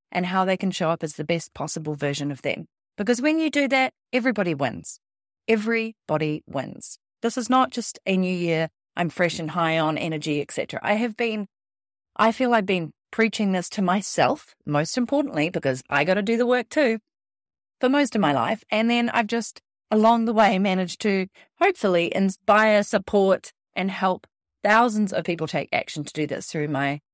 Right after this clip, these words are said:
three best-selling books, through my podcast, through my videos, through my work, through my courses, through my products, through my speaking, through my coaching,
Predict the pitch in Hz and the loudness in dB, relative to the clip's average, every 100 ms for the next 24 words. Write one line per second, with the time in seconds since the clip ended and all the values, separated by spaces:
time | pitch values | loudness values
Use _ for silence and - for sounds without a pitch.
0 | _ _ - 214 196 156 - 143 143 160 | _ _ -2 0 2 0 0 -2 -2 2
1 | 269 269 240 - 160 139 131 - - 311 | 4 4 0 -6 -6 -6 -8 -12 0 0
2 | - 269 262 240 - 170 170 156 196 262 | 2 2 2 0 -2 -2 -2 -4 -2 -2
3 | 247 240 240 233 - 175 160 170 240 240 | 0 0 0 0 -2 -2 -2 0 0 -2
4 | - 202 202 269 269 262 - 214 185 - | -2 -4 -2 -2 -2 -4 -4 -4 -4 -2
5 | 254 240 - 208 196 190 - 214 220 208 | -2 -2 -4 -4 -2 -4 -6 -4 -4 -4
6 | 208 196 190 - _ _ _ _ - - | -2 0 0 -4 _ _ _ _ -4 2
7 | 320 - 294 277 285 | 2 4 4 6 2